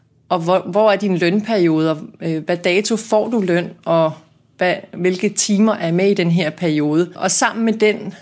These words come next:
laver jeg en mail, hvor, øh, hvor lærlingen vil få ansættelseskontrakten. Øh, de vil modtage vores personalehåndbog. Den er sådan lidt, "Jamen, det er faktisk klokken syv, vi starter, og her holder vi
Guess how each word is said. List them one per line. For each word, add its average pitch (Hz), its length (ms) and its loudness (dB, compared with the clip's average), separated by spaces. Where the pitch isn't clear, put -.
laver 196 240 4
jeg 185 280 2
en 165 420 -2
mail, 214 380 2
hvor, 190 320 4
øh, 165 400 2
hvor 170 140 -4
lærlingen 175 540 0
vil 170 80 0
få 180 340 0
ansættelseskontrakten. 226 1120 -2
Øh, 185 280 0
de 208 80 0
vil 190 120 2
modtage 190 420 2
vores 156 260 0
personalehåndbog. 208 1120 0
Den 240 140 2
er 196 40 2
sådan 170 300 0
lidt, 170 320 0
"Jamen, 160 380 -2
det 214 100 4
er 202 40 4
faktisk 175 400 -4
klokken 160 240 -2
syv, - 320 -2
vi 214 60 0
starter, 175 480 2
og 175 280 -2
her 214 220 2
holder 196 260 0
vi 170 340 2